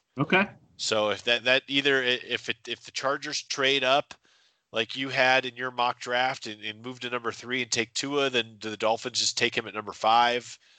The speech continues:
Speaker 2: Uh, it just, I, I feel like there's room there if a trade happens between the Bengals, the Chargers, the Dolphins, or if a mystery team were to trade up, they'd wanna get in there at least ahead of Miami and the Chargers if they wanted to make something happen there to get another quarterback. So,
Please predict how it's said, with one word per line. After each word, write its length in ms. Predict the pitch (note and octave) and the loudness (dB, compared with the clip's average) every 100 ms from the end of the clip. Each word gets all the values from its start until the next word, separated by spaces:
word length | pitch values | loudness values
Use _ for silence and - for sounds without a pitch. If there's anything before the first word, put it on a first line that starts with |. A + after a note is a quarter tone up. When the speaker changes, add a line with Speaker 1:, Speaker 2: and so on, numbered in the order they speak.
| _ _ _ _ _ | _ _ _ _ _
Speaker 2:
Uh, 80 | D#2 - - | -10 -10 -8
it 240 | G2+ G#2+ _ | -10 -10 _
just, 320 | A#2 A2 G#2+ | -2 0 2
I, 160 | A2+ A#2 | 0 2
I 60 | A2 | 0
feel 180 | - D3 | 2 2
like 160 | C#3+ | 2
there's 200 | C#3+ A#2+ | 0 -2
room 220 | A#2+ C3+ B2+ | -4 -6 0
there 200 | B2 A#2 | 2 2
if 100 | G#2+ | 0
a 60 | |
trade 320 | G#2+ - A2+ G2+ | -6 -2 0 2
happens 500 | G2+ F#2+ G2+ F#2 - | 2 0 -4 -8 -10
between 480 | - - A#2 A2 | -12 -12 -4 -4
the 60 | G#2 | -2
Bengals, 500 | F#2+ A2+ B2 B2+ A#2 | 4 4 4 -4 -6
the 140 | G#2+ | -8
Chargers, 520 | G#2 - A2+ G#2+ A2 G2+ | -6 -2 -2 -2 -6 -8
the 80 | F#2 | -4
Dolphins, 440 | G#2+ A2 A2+ G2+ | 0 0 -4 -6
or 140 | G2+ | -4
if 180 | F#2 - | -4 -6
a 100 | G2 | -10
mystery 360 | F#2+ G#2+ - G2+ | -4 -4 -4 -4
team 280 | - G#2 G2 | -2 -4 -4
were 200 | G2+ G2+ | -8 -6
to 160 | - | -6
trade 260 | - G#2 G2 | 0 2 4
up, 220 | G2 - | 4 2
they'd 140 | G2+ F#2+ | -4 -4
wanna 180 | G2 | -6
get 160 | F#2 G#2+ | 0 0
in 80 | G2 | 2
there 280 | G2 F#2+ F2+ | 2 2 2
at 100 | F2+ | 0
least 240 | G2+ - | -2 -2
ahead 200 | F#2 G2+ | 0 0
of 60 | G#2 | 0
Miami 420 | G2 G2 G2 F#2+ | 2 2 0 -4
and 120 | F2+ | -8
the 100 | F2 | -8
Chargers 720 | E2 G2+ F#2+ F2 F2 E2 - - - - - - - | -6 -2 -2 -4 -6 -2 -4 -4 -14 -20 -20 -20 -14
if 100 | - | -2
they 80 | |
wanted 240 | G#2+ G#2 G2 | 0 2 -2
to 60 | F#2+ | -2
make 140 | F#2 | 0
something 260 | - F2 F2 | 0 -2 -2
happen 300 | F#2 F#2 F2+ | -2 -2 -4
there 140 | E2+ | -4
to 80 | F2+ | 0
get 120 | F#2 | 0
another 260 | F2+ F2 E2 | 0 -2 -6
quarterback. 560 | - F#2+ E2+ E2 D2+ - | -6 -6 -6 -4 -4 0
So, 320 | G2 E2+ G2+ | 0 0 -4